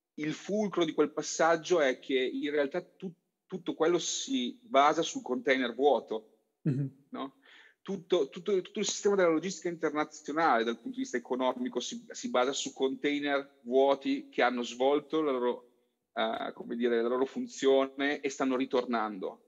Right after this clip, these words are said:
Speaker 1: per
Speaker 2: Mhm.
Speaker 1: essere ri-, riempiti. Questo avviene perché ovviamente non c'è un legame diretto tra export e in-, nel senso ogni nazione non ha un balance, eh,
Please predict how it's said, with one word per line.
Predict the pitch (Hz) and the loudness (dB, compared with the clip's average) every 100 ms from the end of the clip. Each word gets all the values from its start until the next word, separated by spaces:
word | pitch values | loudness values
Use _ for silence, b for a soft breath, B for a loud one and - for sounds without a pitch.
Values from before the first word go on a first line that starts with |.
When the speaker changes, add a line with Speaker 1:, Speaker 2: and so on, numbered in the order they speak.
| _ - | _ 0
Speaker 1:
per | 120 | 2
Speaker 2:
Mhm. | |
Speaker 1:
essere | 131 131 127 | 2 2 4
ri-, | 135 | 4
riempiti. | 123 123 120 - 107 85 - - b b b b b _ | 2 0 -4 -8 -10 -10 -12 -20 b b b b b _
Questo | 165 165 170 | 4 6 4
avviene | 143 151 180 180 | 6 4 4 2
perché | 131 139 | 2 2
ovviamente | 131 147 143 139 139 | 2 2 2 -2 -2
non | 147 120 | -2 -2
c'è | 120 - 120 117 - | 0 4 4 4 -2
un | 127 120 | -4 0
legame | 117 117 117 113 113 110 107 95 | 2 4 4 4 0 -4 -6 -8
diretto | 117 117 120 120 - 117 113 | 0 2 2 0 -6 -4 -4
tra | 120 110 110 107 113 | 0 2 4 4 4
export | 123 - - 117 - - | 0 -2 -4 -4 -2 -2
e | 123 | -2
in-, | 131 123 - | -2 -4 -4
nel | 120 | -4
senso | 123 123 135 131 | -2 -2 -2 0
ogni | 143 | 2
nazione | 135 131 - 147 147 139 | 0 0 -4 0 2 2
non | 123 120 | 0 2
ha | 123 123 | 2 2
un | 123 120 | 0 0
balance, | 117 110 110 120 - - 117 | 2 2 0 -8 -10 -8 -4
eh, | 107 104 | -2 -2